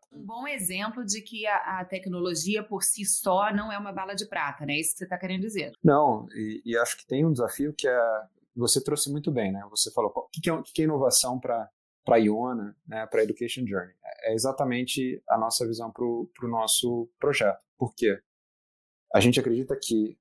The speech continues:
Speaker 2: tecnologia tem que necessariamente estar integrada à metodologia e tem que necessariamente fazer parte do currículo. Então,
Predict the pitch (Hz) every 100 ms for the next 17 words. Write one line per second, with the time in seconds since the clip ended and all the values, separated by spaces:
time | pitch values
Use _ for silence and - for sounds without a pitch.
0 | _ - 120 123 117 107 131 147 127 110
1 | 113 131 160 - - 123 117 107 101 -
2 | 101 101 98 104 95 98 95 95 90 87
3 | - 101 135 _ _ _ - - - _
4 | 113 127 131 123 120 135 165 165 143 -
5 | 113 110 120 - 113 113 110 - 117 -
6 | 110 98 - _ _ _ _ _ _ _
7 | _ _ _ _ 104 101 131 139